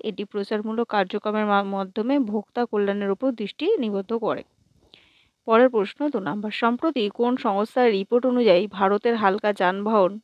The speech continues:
বাজার বিশ্বব্যাপী শীর্ষ দশকে ছাড়িয়ে গেছে? এটা হচ্ছে এস অ্যান্ড পি গ্লোবাল মোবিলিটি রিপোর্ট অনুযায়ী।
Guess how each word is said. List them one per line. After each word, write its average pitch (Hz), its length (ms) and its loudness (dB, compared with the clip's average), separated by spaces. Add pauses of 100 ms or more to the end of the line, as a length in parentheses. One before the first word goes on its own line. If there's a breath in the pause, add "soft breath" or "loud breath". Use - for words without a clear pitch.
বাজার 190 360 2
বিশ্বব্যাপী 220 540 -4
শীর্ষ 202 320 -6
দশকে 208 480 0
ছাড়িয়ে 180 300 -4
গেছে? - 200 -8
এটা 196 140 -4
হচ্ছে 196 200 -6 (100)
এস 220 200 0
অ্যান্ড 220 220 -2
পি 226 180 -4
গ্লোবাল 202 380 2
মোবিলিটি 196 540 -2
রিপোর্ট 262 340 0
অনুযায়ী। 156 420 -4